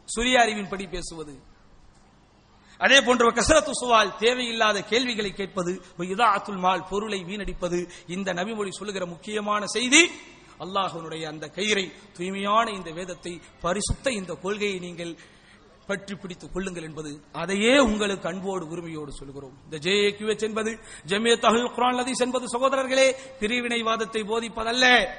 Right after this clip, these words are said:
உலக அரங்கில் கொள்கைவாதிகள் அனைவரோடும் ஒருங்கிணைப்போடு போய் கொண்டிருக்கிற ஒரே அமைப்பு. உங்களுக்கு தெரியாததல்ல, ஒரு மாநில மாநாட்டை நம்முடைய ஜமாத் அறிவித்தால் அந்த அமைப்பு, அந்த மாநில மாநாட்டின் மேடைகளை அலங்கரிக்க டெல்லியில் இருந்து அஹ்லே ஹதீஸின் தலைவர் வருகிறாரா இல்லையா?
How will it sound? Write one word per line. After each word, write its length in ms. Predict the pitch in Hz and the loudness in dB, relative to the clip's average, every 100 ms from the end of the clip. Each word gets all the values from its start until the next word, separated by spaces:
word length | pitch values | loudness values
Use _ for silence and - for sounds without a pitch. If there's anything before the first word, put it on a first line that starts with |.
| - - - | -14 -18 -8
உலக 500 | 170 214 226 226 226 | -2 2 2 4 6
அரங்கில் 520 | 220 240 233 233 226 | 6 4 0 -4 -2
கொள்கைவாதிகள் 680 | 226 240 240 233 226 226 220 | -2 -2 -2 -2 -2 0 2
அனைவரோடும் 760 | 214 240 254 254 262 269 277 | 4 2 4 6 8 8 6
ஒருங்கிணைப்போடு 640 | 220 247 240 240 214 233 220 | 2 0 -2 -4 0 -2 0
போய் 140 | 214 233 | -4 -4
கொண்டிருக்கிற 440 | 214 208 202 202 | -6 -6 -4 -4
ஒரே 220 | 190 208 | -2 -2
அமைப்பு. 360 | 196 196 185 175 156 - - | -4 -6 -8 -10 -12 -20 -18
உங்களுக்கு 300 | 165 185 185 | -6 -6 -4
தெரியாததல்ல, 800 | 185 208 233 226 214 220 233 247 240 - - | -4 0 2 0 0 0 4 4 2 -10 -4
ஒரு 240 | 175 220 214 | 2 2 4
மாநில 420 | 214 262 262 254 | 6 6 4 4
மாநாட்டை 480 | 247 254 254 254 240 | 4 4 4 2 -2
நம்முடைய 320 | 240 233 233 | 0 0 2
ஜமாத் 360 | 226 254 254 | 2 2 2
அறிவித்தால் 600 | 233 247 240 240 262 226 - - | 0 -2 0 4 6 6 0 0
அந்த 260 | 196 233 226 | 4 6 6
அமைப்பு, 440 | 247 285 277 269 | 4 2 0 0
அந்த 240 | 240 247 247 | 2 2 2
மாநில 400 | 240 285 277 254 | 4 4 4 2
மாநாட்டின் 520 | 240 285 285 285 262 | 2 2 2 0 0
மேடைகளை 500 | 247 294 285 277 269 | 4 4 4 4 4
அலங்கரிக்க 640 | 269 311 330 294 330 262 - - 180 | 4 2 0 4 4 4 2 -2 6
டெல்லியில் 480 | 254 311 320 302 | 6 6 4 4
இருந்து 240 | 302 294 277 | 4 6 8
அஹ்லே 200 | 262 294 | 10 10
ஹதீஸின் 340 | 285 285 269 | 8 2 0
தலைவர் 320 | 262 262 269 254 | 2 2 4 2
வருகிறாரா 440 | 262 262 254 254 | 2 4 4 4
இல்லையா? 360 | 247 247 240 | 2 2 4